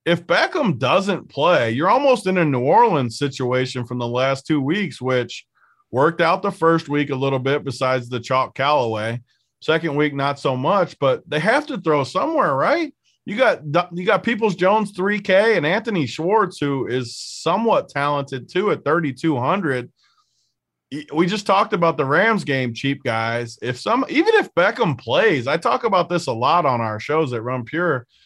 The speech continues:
but if Beckham plays, it almost takes a little bit of the pressure off the other guys. Whereas if Beckham doesn't play,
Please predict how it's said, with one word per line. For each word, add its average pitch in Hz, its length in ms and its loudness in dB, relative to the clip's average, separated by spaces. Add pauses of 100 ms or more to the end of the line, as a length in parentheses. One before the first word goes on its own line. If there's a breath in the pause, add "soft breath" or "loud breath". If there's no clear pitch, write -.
(140)
but 135 340 2 (540)
if 160 360 4 (300)
Beckham 254 460 0
plays, 214 380 2
it 180 60 0
almost 262 360 2
takes 185 240 0
a 151 40 -2
little 185 240 2
bit 170 140 0
of 131 80 0
the 113 80 -4
pressure 165 540 0
off 120 220 0
the 110 120 -6
other 190 280 0
guys. 110 420 -4
Whereas 135 580 2
if 120 160 -6
Beckham 156 400 0
doesn't 165 480 0
play, 123 460 0